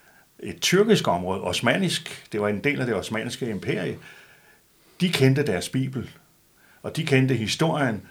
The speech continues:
jødernes historie, og vidste, hvorfor at jøderne hed jøder. Det gjorde de, fordi de kom fra Judæa,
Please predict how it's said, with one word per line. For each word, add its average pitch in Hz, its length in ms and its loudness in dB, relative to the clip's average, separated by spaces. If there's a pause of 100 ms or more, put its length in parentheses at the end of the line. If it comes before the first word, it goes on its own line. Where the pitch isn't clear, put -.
(220)
jødernes 151 500 6
historie, 78 500 -4 (400)
og 101 120 -6
vidste, 139 300 4
hvorfor 139 380 4
at 113 360 2
jøderne 131 320 4
hed 113 160 2
jøder. 110 440 4
Det 131 160 0
gjorde 131 300 4
de, 139 60 0
fordi 107 220 -4
de 127 100 -6
kom 117 260 0
fra 127 100 -2
Judæa, 107 640 4